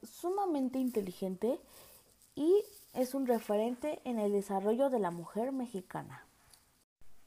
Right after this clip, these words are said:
Durante sus últimos años de vida, Carmen enseñó pintura en una escuela primaria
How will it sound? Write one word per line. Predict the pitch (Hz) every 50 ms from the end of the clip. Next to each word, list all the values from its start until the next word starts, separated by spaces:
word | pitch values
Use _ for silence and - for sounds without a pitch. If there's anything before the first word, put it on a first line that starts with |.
| - - _ _ - - - - - - - - - - - _ _ _ _
Durante | 330 330 349 359 359 370 359 359 381
sus | 359 - 381 370 359
últimos | 415 403 427 - 453 571 622 466 - 285
años | 233 226 220 233 240
de | 262 262
vida, | 247 233 208 185 185 202 233 - - - - - - - - -
Carmen | - 370 370 403 440 508 605 539
enseñó | 415 - - 240 226 226 220
pintura | 214 220 277 269 247 226 - 226 220 214 233 247 - -
en | 311 320 339
una | 359 381 440
escuela | 453 453 - - 277 277 269 262
primaria | 262 240 240 208 196 180 170 170 175 -